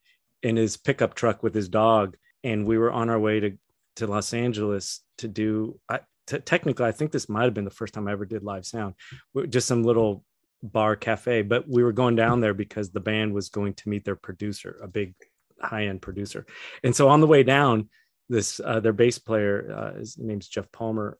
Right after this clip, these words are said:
uh, played a bunch of King Tubby and, and, um,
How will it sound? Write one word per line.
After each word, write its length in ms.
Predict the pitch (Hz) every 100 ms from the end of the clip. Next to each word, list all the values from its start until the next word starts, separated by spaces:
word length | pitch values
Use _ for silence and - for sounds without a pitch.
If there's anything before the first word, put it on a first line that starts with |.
| _
uh, 160 | 123 104
played 400 | - - 120 107
a 120 | 101 101 _ -
bunch 280 | 131 120 -
of 100 | 101
King 340 | - 110 107 -
Tubby 580 | 123 113 110 107 110
and, 240 | 110 101 101
and, 320 | 107 101 98
um, 280 | 98 90